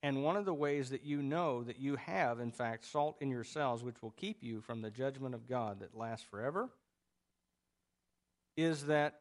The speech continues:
you, first of all, are at peace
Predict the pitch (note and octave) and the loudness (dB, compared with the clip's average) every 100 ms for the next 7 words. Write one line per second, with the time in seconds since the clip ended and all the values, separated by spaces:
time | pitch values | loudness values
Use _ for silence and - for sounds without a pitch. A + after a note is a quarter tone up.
0 | _ C#3 C3+ B2 C#3+ F3 - _ D3+ F3 | _ 0 2 2 0 -2 -6 _ 0 0
1 | - A2 G#2 G2 D#3 F3 - _ _ _ | -2 -2 -2 0 -2 -4 -12 _ _ _
2 | _ _ _ _ _ _ _ - B2 C3 | _ _ _ _ _ _ _ -2 0 2
3 | B2+ - - F3 C#3+ G#2+ - | 0 -2 -8 -6 -6 -6 -12